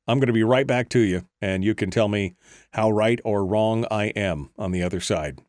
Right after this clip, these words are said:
Willie out in Quinhagak. This'll be fun. This should be fun. Um,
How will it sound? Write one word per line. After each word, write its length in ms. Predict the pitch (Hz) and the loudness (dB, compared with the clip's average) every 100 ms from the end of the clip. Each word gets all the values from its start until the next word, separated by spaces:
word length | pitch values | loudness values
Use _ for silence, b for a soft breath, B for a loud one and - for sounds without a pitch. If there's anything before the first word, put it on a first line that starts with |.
| _ 95 | _ -6
Willie 340 | 92 92 78 | -2 -2 -2
out 120 | 82 | -4
in 100 | 85 | -6
Quinhagak. 540 | 95 87 73 73 65 _ _ - | -6 -6 -6 -8 -10 _ _ -8
This'll 260 | 90 117 | -6 -6
be 140 | 82 67 | -8 -8
fun. 300 | - 67 65 B B B B B | -10 -10 -14 B B B B B
This 540 | - 87 165 208 - - | -4 2 4 4 0 -4
should 420 | - 101 135 127 | -6 0 0 0
be 280 | 101 135 135 | -2 -2 -2
fun. 680 | - - 104 85 78 76 67 b b b b b _ | -4 -2 0 -2 -6 -10 -14 b b b b b _
Um, 760 | 113 120 120 120 117 117 107 | 0 4 4 4 4 2 -2